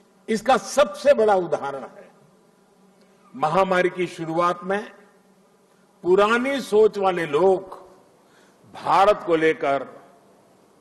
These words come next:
चिंताएं जाहिर कर रहे थे, हर कोई कुछ न कुछ कहता रहता था, लेकिन अब लोग भारत का उदाहरण देकर के दुनिया को बताते हैं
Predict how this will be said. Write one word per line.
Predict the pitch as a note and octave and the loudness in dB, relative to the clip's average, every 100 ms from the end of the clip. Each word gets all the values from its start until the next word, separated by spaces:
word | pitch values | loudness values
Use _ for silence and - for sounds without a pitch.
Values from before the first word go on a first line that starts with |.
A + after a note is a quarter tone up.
| - | -14
चिंताएं | C3+ C#3+ E3 F3+ | -12 -4 0 2
जाहिर | E3+ F3+ G#3 | 4 4 4
कर | G3+ D4 | 4 2
रहे | D4 B3 | 2 0
थे, | C#4 G3 - - _ _ _ _ _ _ - | -4 -10 -18 -20 _ _ _ _ _ _ -4
हर | D#3 | -2
कोई | F#3 A3 | 2 2
कुछ | G#3 G#3 | 2 0
न | G3+ | -2
कुछ | G3+ G3+ | -2 -2
कहता | G3 F#3 F#3 | -4 -2 -2
रहता | E3+ E3+ | -4 -8
था, | D3+ - - _ _ _ _ - _ - | -12 -14 -20 _ _ _ _ -20 _ 0
लेकिन | A#3 D4 | 2 2
अब | D4+ C#4 A#3+ | 4 4 4
लोग | A3+ D4 D#4+ - - - - - - _ _ _ _ _ _ _ _ - | 8 8 6 0 -8 -12 -16 -20 -20 _ _ _ _ _ _ _ _ -20
भारत | - - F#3+ A#3 C#4+ C#4+ | -8 2 4 6 6 4
का | D4 | 4
उदाहरण | C4 A#3 A3+ A#3 A#3+ | 6 6 4 4 4
देकर | A3 G#3+ A3+ | 4 4 4
के | A3 | 4
दुनिया | A#3 A#3 A#3 B3 | 2 2 4 4
को | A3+ A3 | 6 4
बताते | G3+ F#3 F3+ F#3 | 4 2 0 0
हैं | F3+ B3+ B3+ | 0 0 0